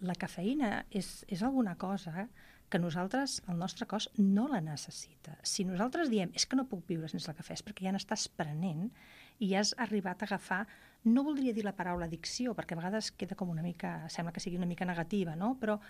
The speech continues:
t'has acostumat. I com que t'has acostumat, doncs el teu cos, evidentment, ho troba a faltar. I per això sempre diem, «Ostres, si no puc prendre cafè, què puc prendre per tenir aquesta energia?» No hauríem de tenir aquesta energia a través del cafè.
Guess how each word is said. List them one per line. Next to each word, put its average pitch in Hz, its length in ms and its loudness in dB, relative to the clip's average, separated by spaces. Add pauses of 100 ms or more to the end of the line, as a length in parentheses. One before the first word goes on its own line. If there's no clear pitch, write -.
(340)
t'has 233 180 4
acostumat. - 580 -6 (240)
I - 80 -10
com 147 160 -2
que 151 80 -8
t'has 190 180 0
acostumat, 302 640 -2 (100)
doncs 185 220 4
el 170 80 -2
teu 214 200 2
cos, 208 300 0
evidentment, 190 580 2 (460)
ho 214 100 4
troba 190 280 0
a - 20 -10
faltar. 165 440 -2 (200)
I 226 140 0
per 160 100 -4
això - 240 -2
sempre 202 380 2
diem, 175 280 -2
«Ostres, - 300 -6
si 196 80 0
no 196 120 2
puc 208 260 0
prendre 185 280 -2
cafè, 202 300 -6
què 202 140 -4
puc - 180 -8
prendre 180 300 -2
per 190 180 -4
tenir 170 220 -2
aquesta 196 180 -4
energia?» 156 480 -4 (500)
No 240 220 8
hauríem 220 340 2
de 156 80 -4
tenir 151 220 -4
aquesta 160 240 -6
energia 151 400 -2
a - 20 -16
través - 320 0
del 175 160 -4
cafè. 160 380 -8